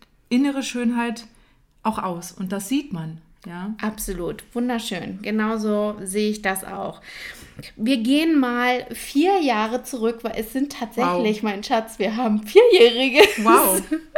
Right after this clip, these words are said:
Speaker 2: Ähm, wir haben unseren vierten Jahrestag, wenn man so möchte. Und ich erzähle mal ganz kurz, äh, wie es dazu gekommen ist.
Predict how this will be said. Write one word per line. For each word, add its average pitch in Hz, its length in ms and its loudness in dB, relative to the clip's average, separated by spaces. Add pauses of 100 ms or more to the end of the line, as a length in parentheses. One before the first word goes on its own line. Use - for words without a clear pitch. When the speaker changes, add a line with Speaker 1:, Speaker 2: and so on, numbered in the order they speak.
(960)
Speaker 2:
Ähm, 247 360 2
wir 247 140 0
haben 277 120 0
unseren 262 220 0
vierten 294 320 -6
Jahrestag, 240 680 -4
wenn 196 140 -2
man 190 200 -2
so 185 80 -4
möchte. 196 640 -4 (760)
Und 214 360 0
ich 214 120 -8
erzähle 240 280 -4
mal 247 140 -2
ganz 240 240 -4
kurz, 233 300 -6
äh, 220 260 -2
wie 233 100 -4
es 247 100 -8
dazu 226 300 -6
gekommen 214 520 -4
ist. 180 340 -4